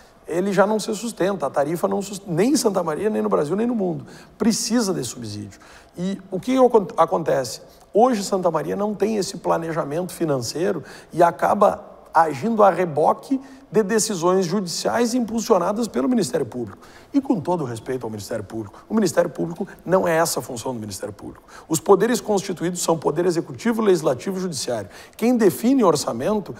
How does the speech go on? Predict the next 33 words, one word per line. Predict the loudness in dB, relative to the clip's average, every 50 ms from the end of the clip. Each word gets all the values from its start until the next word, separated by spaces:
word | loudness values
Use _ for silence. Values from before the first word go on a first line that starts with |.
| -16 -10 0
é | 4 6
o | 8 8
executivo | 8 6 4 2 0 -2 -6 -4 -2 -2 -2 -2
com | -4 -2 0
o | 0
legislativo. | 2 2 0 0 -2 -4 -4 -6 -10 -10 -10 -10 -14 -20 -10 -4
O | 0
Ministério | 0 2 2 2 4 4 4 4
Público | 2 0 0 2 4 4 2 0 0 -16 -18 -20 -20 -20 _ 0
é | 2 4
um | 4 6 6
órgão | 6 6 6 4 0 -4 -6 -4
que | 2 4
auxilia | 6 6 4 4 0 -2 -2 -2 0 0 0 0 0 2 2 2 2
o | 0
poder | 2 2 2 2 4 2 2 2
legislativo | 2 0 0 0 0 -2 -2 -4 -10 -10 -10 -12 -18 -20 -20 -20 -14 -8
na | -4 -4
fiscalização, | -4 -4 -4 -8 -4 -2 -2 -2 -2 -2 -4 -4 -4 -4 -2 -2 0 0 0 -2 -4
no | -4 -6 -6
andamento. | -4 -4 0 0 -2 0 0 0 0 0 0 -2 -6 -10 -12 -20 -20 -20 -20 -20 -16
Então | -6 -2 0
não | 2 2 2 2
pode | 2 4 4 4 4 4 0 -4 -12 -14 -18 -20 -18 -10 -6 -4 -2 2
a | 2 0
Câmara | 2 6 8 8 8 8 6 4
de | 4 2
Vereadores | 0 0 0 0 0 -2 -4 -4 -2 -2
e | -4
a | -4
Prefeitura | -4 -4 -4 -4 -2 0 0 0 0
Municipal | 0 -2 -4 -6 -8 -8 -4 -2 -2 -2 -2
se | -6 -8 -10 -10 -10 -8 -6 -6 -6 -6